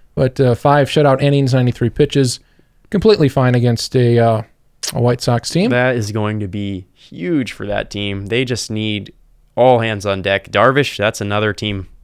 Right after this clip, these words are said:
Speaker 2: that could use him desperately.
Speaker 1: Britton back on the D L?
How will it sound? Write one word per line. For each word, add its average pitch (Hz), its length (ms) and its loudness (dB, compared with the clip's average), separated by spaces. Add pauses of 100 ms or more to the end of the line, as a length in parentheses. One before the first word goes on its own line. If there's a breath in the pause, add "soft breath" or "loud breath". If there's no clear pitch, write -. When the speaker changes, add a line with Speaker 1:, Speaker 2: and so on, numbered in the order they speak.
(200)
Speaker 2:
that - 240 -8
could 95 180 -6 (100)
use 101 240 -4
him 90 200 -6 (180)
desperately. 101 500 -4
Speaker 1:
Britton 190 760 2
back 151 360 2
on 202 120 2
the 202 60 0
D 214 160 2
L? 240 240 0